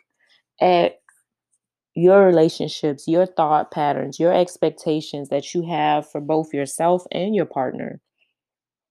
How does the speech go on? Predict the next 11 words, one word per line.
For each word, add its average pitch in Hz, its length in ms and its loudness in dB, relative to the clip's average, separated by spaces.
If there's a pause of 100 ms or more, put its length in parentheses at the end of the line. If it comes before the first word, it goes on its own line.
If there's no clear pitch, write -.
(120)
with 269 360 4
or 214 140 2
without 190 380 -4
kids. 151 340 -4
Don't 185 200 -6
let 254 160 -2
my 220 160 -2
kid 214 320 0
examples, 160 600 -6
you 156 120 -10
know, 139 340 -8